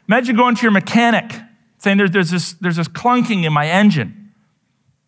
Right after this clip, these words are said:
"I, I've, I've been a mechanic for twenty years. I'm, I'm just a tire guy. I just know about tires." You know, you, you would expect that a mechanic would have a, a general knowledge of the whole vehicle,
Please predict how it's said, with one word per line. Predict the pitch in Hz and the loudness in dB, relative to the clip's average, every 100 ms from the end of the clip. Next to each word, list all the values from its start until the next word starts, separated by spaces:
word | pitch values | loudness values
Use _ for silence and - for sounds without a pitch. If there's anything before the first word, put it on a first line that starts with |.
| _ _ | _ _
"I, | 160 - - _ _ - | -14 -14 -18 _ _ -10
I've, | 208 - | -8 -4
I've | 190 | -4
been | 254 | -2
a | 135 | -4
mechanic | 127 160 - | -4 -4 -4
for | 123 | -6
twenty | - 151 156 | -2 0 2
years. | 208 156 | 0 0
I'm, | 185 | -2
I'm | 220 | -2
just | 233 - | -4 -6
a | |
tire | - 139 135 | -6 -4 -2
guy. | 95 80 | -4 -6
I | 120 | -8
just | 143 | -8
know | - | -6
about | 107 - | -8 -8
tires." | - 117 - - - - _ _ _ _ _ _ _ _ _ _ _ _ _ - | -8 -8 -8 -16 -20 -20 _ _ _ _ _ _ _ _ _ _ _ _ _ -6
You | |
know, | 127 | -2
you, | 233 | -2
you | 208 277 | -2 0
would | 294 | 0
expect | - - - 175 - | -2 -6 -2 -2 -2
that | 156 | -4
a | |
mechanic | 151 - 165 165 185 | -4 -4 -4 -2 -2
would | 160 | 0
have | 156 127 | 0 0
a, | 117 104 | -2 -4
a | 131 | -8
general | 113 120 151 165 185 185 | -6 -2 0 2 2 2
knowledge | 180 214 156 135 147 | 2 2 2 2 0
of | |
the | 143 | -2
whole | 165 202 | 0 0
vehicle, | 175 - - - - | 0 -2 -6 -10 -16